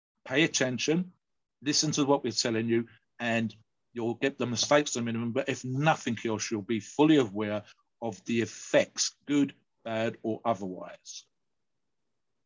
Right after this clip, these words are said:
Guys, as always, please note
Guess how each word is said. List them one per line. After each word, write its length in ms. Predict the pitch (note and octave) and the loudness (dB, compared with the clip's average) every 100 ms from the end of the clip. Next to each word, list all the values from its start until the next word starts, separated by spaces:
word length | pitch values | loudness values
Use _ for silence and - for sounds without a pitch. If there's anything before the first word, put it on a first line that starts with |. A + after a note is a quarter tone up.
| _ _ _ _ _ _ _ _ _ _ _ _ _ _ _ _ _ _ | _ _ _ _ _ _ _ _ _ _ _ _ _ _ _ _ _ _
Guys, 380 | C3+ D#3 E3 D3 | 6 8 8 6
as 220 | - F3+ | 4 6
always, 500 | F#3 F3 E3+ C#3+ A#2+ | 8 8 8 8 4
please 340 | - E3+ F#3+ D3 | 2 4 4 6
note 300 | F#3 E3+ | 6 4